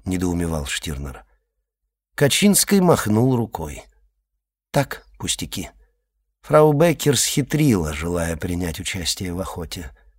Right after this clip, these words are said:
сказал он, поглядывая с упреком на Эльзу. "А вы серьезно хотите идти?" — спросил Качинский Эльзу. "Конечно, серьезно", —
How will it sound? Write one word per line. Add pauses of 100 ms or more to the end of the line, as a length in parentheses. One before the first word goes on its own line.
(180)
сказал
он,
поглядывая
с
упреком
на
Эльзу. (1160)
"А
вы (920)
серьезно
хотите
идти?" — (360)
спросил
Качинский
Эльзу. (1120)
"Конечно,
серьезно", —